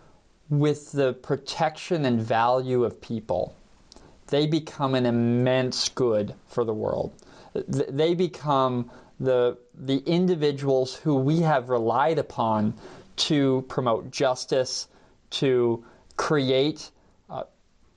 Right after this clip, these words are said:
equitable societies, uh, quite frankly. The, the eight is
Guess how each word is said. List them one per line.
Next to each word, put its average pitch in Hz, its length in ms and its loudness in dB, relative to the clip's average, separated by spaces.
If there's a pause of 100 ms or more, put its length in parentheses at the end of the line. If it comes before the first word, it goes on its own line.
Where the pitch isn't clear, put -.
(340)
equitable 143 520 0
societies, 170 1000 -2
uh, 160 100 -2
quite 151 280 -2
frankly. 208 520 -2 (240)
The, 160 240 0 (100)
the 156 240 0
eight 190 340 0
is 151 200 0